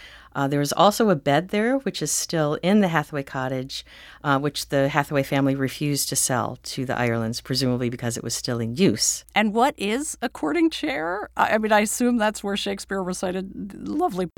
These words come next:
Speaker 2: poetry to, to Anne. Is that the story that they tell?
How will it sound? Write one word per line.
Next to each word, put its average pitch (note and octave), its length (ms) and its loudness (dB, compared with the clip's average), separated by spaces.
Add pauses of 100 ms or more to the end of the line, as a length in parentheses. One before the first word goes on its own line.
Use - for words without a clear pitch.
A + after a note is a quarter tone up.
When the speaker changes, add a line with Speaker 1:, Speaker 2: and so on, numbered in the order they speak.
(140)
Speaker 2:
poetry G#3+ 480 0
to, F3 300 0
to E3+ 160 -2 (100)
Anne. G#3 300 4
Is E3+ 100 2
that D#3 200 -4
the E3+ 80 -2
story F3 440 0
that E3 200 -6
they E3 120 -4
tell? - 320 -6